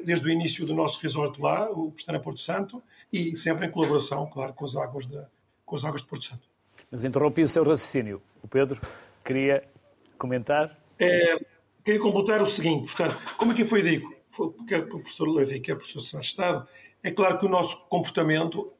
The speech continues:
Speaker 1: é, é essencial para que tenhamos eficiência, pronto. É, é absolutamente essencial. Todos nós temos que aprender a, a, a viver e a trabalhar com,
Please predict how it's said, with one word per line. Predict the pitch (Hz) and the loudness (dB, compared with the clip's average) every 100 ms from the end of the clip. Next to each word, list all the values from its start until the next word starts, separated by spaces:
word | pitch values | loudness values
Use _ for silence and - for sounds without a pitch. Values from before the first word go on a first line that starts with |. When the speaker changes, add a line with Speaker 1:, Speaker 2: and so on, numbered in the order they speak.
| _ _ - | _ _ 0
Speaker 1:
é, | 196 | 4
é | 202 196 | 6 4
essencial | - 180 160 180 175 170 | 4 0 2 2 2 2
para | 185 | -2
que | - - | -6 -10
tenhamos | 175 180 135 | -4 -2 0
eficiência, | 147 156 - 139 123 - 127 | -2 -2 0 -2 -2 -6 -14
pronto. | 143 123 123 160 | -12 -12 -12 -14
É, | 330 139 _ _ _ | -14 -16 _ _ _
é | 190 | -10
absolutamente | - 190 135 | -6 -6 -6
essencial. | 156 160 | -6 -4
Todos | - 165 - | -2 -4 0
nós | 175 | 0
temos | - 175 - | 2 -2 -2
que | |
aprender | 180 160 156 147 160 175 - - _ _ _ | -4 2 2 4 2 2 -2 -18 _ _ _
a, | |
a, | 185 175 175 - - 131 | -4 -2 -2 -4 -4 -2
a | |
viver | 156 135 156 196 202 - - _ | 0 2 4 4 4 -2 -16 _
e | 165 | 0
a | 160 | 2
trabalhar | 170 160 175 180 180 - _ | 2 2 4 2 0 -12 _
com, | 175 165 165 160 | -2 0 -2 -10